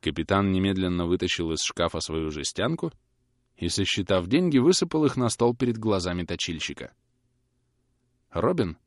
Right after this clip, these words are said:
ещё более оскорблённый негодованием своего хозяина, начал подбирать серебряные монеты,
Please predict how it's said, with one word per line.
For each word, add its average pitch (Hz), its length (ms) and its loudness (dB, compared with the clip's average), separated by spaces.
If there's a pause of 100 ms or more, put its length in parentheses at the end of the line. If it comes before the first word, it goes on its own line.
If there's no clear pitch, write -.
ещё 101 380 2
более 101 300 4
оскорблённый 98 600 2
негодованием 95 640 4
своего 92 360 0
хозяина, 90 580 -4 (800)
начал 196 320 4
подбирать 147 460 6
серебряные 110 540 4
монеты, 120 460 0